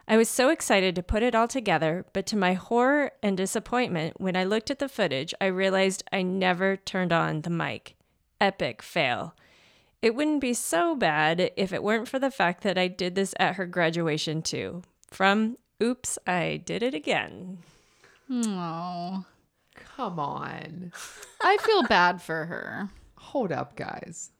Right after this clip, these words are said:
Speaker 3: Let's be real. No one in the family is expecting this footage to be
Speaker 1: <laughs>
Speaker 3: any good.
Speaker 1: It's
Speaker 2: That's true.
Speaker 1: true.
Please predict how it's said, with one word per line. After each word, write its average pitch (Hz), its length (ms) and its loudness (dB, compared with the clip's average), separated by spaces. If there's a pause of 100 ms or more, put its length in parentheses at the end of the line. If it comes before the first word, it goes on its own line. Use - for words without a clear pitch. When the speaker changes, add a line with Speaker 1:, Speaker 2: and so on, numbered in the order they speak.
Speaker 3:
Let's 240 320 -2
be 151 140 -12
real. - 500 -12 (840)
No 220 280 -4
one 240 160 -2
in 247 80 -4
the 254 80 -6
family 143 600 -4
is 143 160 -8
expecting 143 600 -8
this 135 160 -8
footage - 580 -10 (340)
to - 160 -2
be 151 240 -2
Speaker 1:
<laughs> - 0 -
Speaker 3:
any 131 220 -6
good. - 400 -10 (1800)
Speaker 1:
It's 269 160 -16
Speaker 2:
That's 427 260 2
true. 233 120 4
Speaker 1:
true. 180 260 2